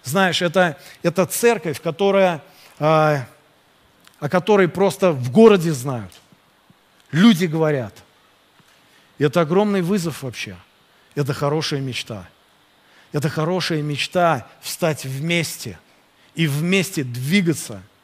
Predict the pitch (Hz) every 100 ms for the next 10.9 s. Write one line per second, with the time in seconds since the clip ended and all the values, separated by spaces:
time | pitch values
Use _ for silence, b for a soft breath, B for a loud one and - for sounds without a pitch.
0 | B B 135 185 190 170 160 - - 190
1 | 190 - 170 - 190 175 - 135 101 85
2 | _ _ B B 131 - 143 151 170 -
3 | 165 - 190 175 - 143 - 143 135 151
4 | 139 196 185 - 156 175 165 170 - 156
5 | 113 - _ B B 151 156 143 202 175
6 | 156 - 123 120 175 202 - - 202 -
7 | _ _ _ _ _ _ _ _ _ 147
8 | 165 151 180 - 220 202 147 160 131 151
9 | 156 165 208 196 208 269 196 175 165 165
10 | - 196 180 165 - 226 220 170